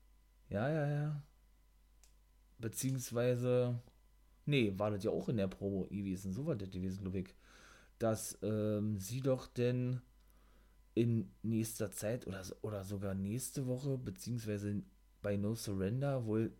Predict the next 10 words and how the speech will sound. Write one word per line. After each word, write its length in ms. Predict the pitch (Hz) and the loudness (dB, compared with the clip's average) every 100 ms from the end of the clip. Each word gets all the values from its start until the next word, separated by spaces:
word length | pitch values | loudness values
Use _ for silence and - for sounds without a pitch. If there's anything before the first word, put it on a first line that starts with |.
| - _ - | -20 _ -4
einen, 480 | 107 101 101 98 - - - - - - - | 0 0 0 -2 -4 -20 -20 -20 -20 -20 -4
einen 180 | 98 101 | -2 0
dritten 360 | 110 139 131 | 0 0 2
Mann, 480 | 104 87 143 196 214 - - - - - | 2 2 4 2 0 -8 -20 -20 -16 -2
glaub 140 | 151 | 0
ich, 140 | 165 | 0
so 160 | - 151 | 0 0
war 100 | 156 | 2
das, 200 | 185 185 | 0 0
ja, 260 | 95 95 | -2 -2